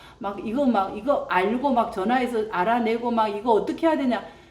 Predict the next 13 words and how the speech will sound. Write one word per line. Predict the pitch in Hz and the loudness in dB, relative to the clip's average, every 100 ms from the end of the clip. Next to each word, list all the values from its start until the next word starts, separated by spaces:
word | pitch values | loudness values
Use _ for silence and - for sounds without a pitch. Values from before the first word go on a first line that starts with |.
| - | -6
이런 | 311 466 466 | -2 0 2
분은 | 330 247 233 | 4 4 2
성격 | 294 427 415 370 - | -2 -2 -2 -4 -4
구조적인 | - 185 320 359 320 247 175 | -10 -2 0 2 2 0 -4
부분에서 | 165 202 185 170 156 | -6 -4 -4 -6 -6
어려움이 | 160 240 247 160 | -2 -2 0 -2
있는 | 156 160 | -4 -6
부분이에요. | 151 139 151 143 156 | -10 -12 -12 -12 -12
대부분 | 170 208 202 | -8 -8 -6
성격 | 311 330 311 277 | -6 -4 -4 -8
장애라든가, | - 170 170 226 202 160 147 180 185 | -6 0 0 2 -2 -4 -6 -6 -6
장애까지는 | - 170 208 214 190 170 | -2 0 0 -4 -6 -4
아니지만 | 131 156 170 165 180 233 | -4 -2 -2 -4 -6 -6